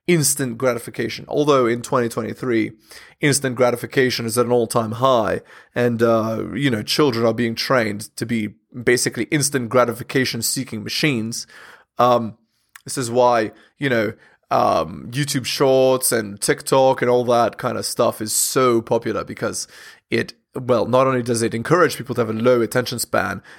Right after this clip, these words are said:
and gives them short dopamine hits, um, it also kind of trains people to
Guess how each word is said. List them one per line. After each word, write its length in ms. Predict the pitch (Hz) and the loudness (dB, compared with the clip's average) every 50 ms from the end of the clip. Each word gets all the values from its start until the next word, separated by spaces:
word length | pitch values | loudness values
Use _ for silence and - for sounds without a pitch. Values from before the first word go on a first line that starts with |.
| - - | -6 -4
and 120 | 127 127 | -2 0
gives 140 | 120 139 123 | 0 0 0
them 80 | 123 | 0
short 460 | 117 - - - 139 123 - - 117 110 | -2 -2 0 2 4 2 2 0 0 2
dopamine 420 | 131 131 123 127 117 110 98 95 | 2 2 2 0 -4 -4 -4 -2
hits, 460 | 113 113 107 104 104 - - - - - - - - _ _ _ _ - | -2 0 0 0 0 -2 -4 -6 -6 -12 -20 -20 -20 _ _ _ _ 0
um, 360 | 117 117 113 107 107 107 - _ _ _ _ _ _ _ _ _ _ _ _ _ - - | 2 2 0 -2 -4 -6 -12 _ _ _ _ _ _ _ _ _ _ _ _ _ -16 -4
it 140 | - - 147 | 0 2 2
also 180 | 143 135 - 143 | 2 0 -2 -2
kind 160 | - 135 113 | -2 -2 -2
of 60 | 107 | -2
trains 480 | - - - 165 156 151 143 127 117 - | -4 -2 0 2 2 2 0 -2 -4 -4
people 260 | - 127 117 117 117 | -4 -4 -2 -2 -2
to 120 | 113 - | -2 -4